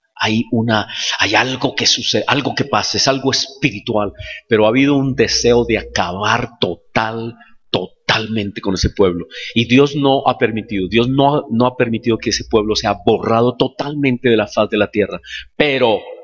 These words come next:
pero tampoco surgieron. Y mientras tanto, mientras que ese pueblo era perseguido y fue destruido una y otra vez,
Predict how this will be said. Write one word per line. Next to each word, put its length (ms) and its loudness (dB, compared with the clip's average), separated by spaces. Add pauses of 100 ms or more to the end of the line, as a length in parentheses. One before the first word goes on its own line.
(260)
pero 300 2
tampoco 540 -4
surgieron. 580 -2 (340)
Y 100 2
mientras 460 0
tanto, 300 0
mientras 280 0
que 80 -4
ese 120 0
pueblo 260 4
era 180 4
perseguido 760 2 (240)
y 100 2
fue 460 2
destruido 840 4
una 300 2
y 80 -2
otra 260 2
vez, 420 -2